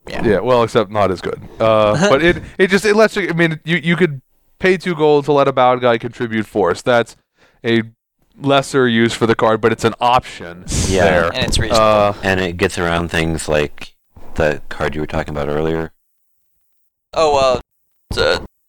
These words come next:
Speaker 1: disgraceful conduct.
Speaker 3: Disgraceful conduct, that, that terrain that bows people at the end of battle, stuff like that.
Speaker 2: Yeah.
Speaker 3: It, no complaints.
Speaker 2: Uh, and then we've also, well, uh, weapons are, they're, they're trying to make some better, smaller weapons, uh, and followers, I think.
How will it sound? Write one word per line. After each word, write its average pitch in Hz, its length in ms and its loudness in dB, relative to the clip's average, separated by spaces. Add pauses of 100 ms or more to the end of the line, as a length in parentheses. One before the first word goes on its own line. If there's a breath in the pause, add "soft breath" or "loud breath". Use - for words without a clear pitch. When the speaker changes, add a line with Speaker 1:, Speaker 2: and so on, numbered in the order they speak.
(100)
Speaker 1:
disgraceful - 500 -2
conduct. - 380 -4
Speaker 3:
Disgraceful 78 440 -4
conduct, 78 580 -2
that, 78 180 -6
that 80 200 0
terrain 76 400 -10
that 71 180 -10
bows 73 260 -4
people 73 560 -8
at 76 140 -18
the 71 80 -10
end 71 100 -12
of 69 60 -16
battle, 71 460 -6
stuff - 240 -10
like 80 160 -10
that. 73 300 -2 (680)
Speaker 2:
Yeah. 101 360 0
Speaker 3:
It, 98 80 -2 (560)
no 85 340 0
complaints. 76 680 -6 (880)
Speaker 2:
Uh, 120 160 0
and 143 140 2
then 156 120 4
we've 156 160 4
also, 147 360 4
well, 135 460 2
uh, 127 300 4
weapons 139 560 0
are, 123 220 4
they're, 123 200 2
they're 131 120 4
trying 143 180 0
to 131 60 0
make 127 180 0
some 127 220 -4
better, 123 420 4 (220 soft breath)
smaller 135 520 0
weapons, 123 580 0
uh, 110 240 2
and 113 100 -6
followers, 123 420 2
I 117 80 4
think. 117 320 -2